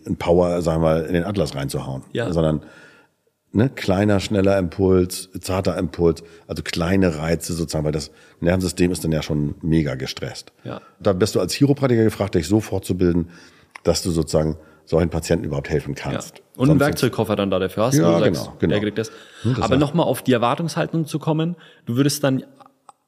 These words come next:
Speaker 2: pauschal eher weniger machen, aber würdest eher, sag ich mal, mit dem Patienten in die Kommunikation gehen, dass er ein Bewusstsein sozusagen für sein Problem entwickelt?
Speaker 1: Ja.
Speaker 2: Ja.
Speaker 1: Ne, so, wo bist du?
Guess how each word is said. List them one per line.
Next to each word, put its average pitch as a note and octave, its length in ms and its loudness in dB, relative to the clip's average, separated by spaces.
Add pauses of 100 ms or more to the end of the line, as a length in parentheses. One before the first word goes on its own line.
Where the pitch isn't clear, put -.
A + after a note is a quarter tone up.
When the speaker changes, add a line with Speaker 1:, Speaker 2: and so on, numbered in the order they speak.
(600)
Speaker 2:
pauschal C3 800 0
eher A#2+ 500 0 (600)
weniger D3 540 2
machen, E3+ 420 -2 (140)
aber A#2 240 -2
würdest A#2+ 340 0 (120)
eher, C#3+ 220 2
sag C3+ 260 0
ich B2 120 -8
mal, A#2+ 420 -2 (140)
mit B2 240 2
dem A#2 120 2
Patienten A#2 480 0
in A#2 80 4
die A2 80 2
Kommunikation A#2 800 2
gehen, D3+ 260 0
dass A#2 180 -2
er A2 360 0 (320)
ein A2 300 0
Bewusstsein C#3 800 2
sozusagen A#2 540 -2
für G#2+ 100 -4
sein G2+ 240 0
Problem A2+ 460 -2
entwickelt? F3 420 -4
Speaker 1:
Ja. - 180 0 (220)
Speaker 2:
Ja. - 140 -8
Speaker 1:
Ne, A2+ 220 4
so, G2 180 4 (260)
wo F#2+ 140 4
bist C3+ 280 0
du? D#3 320 4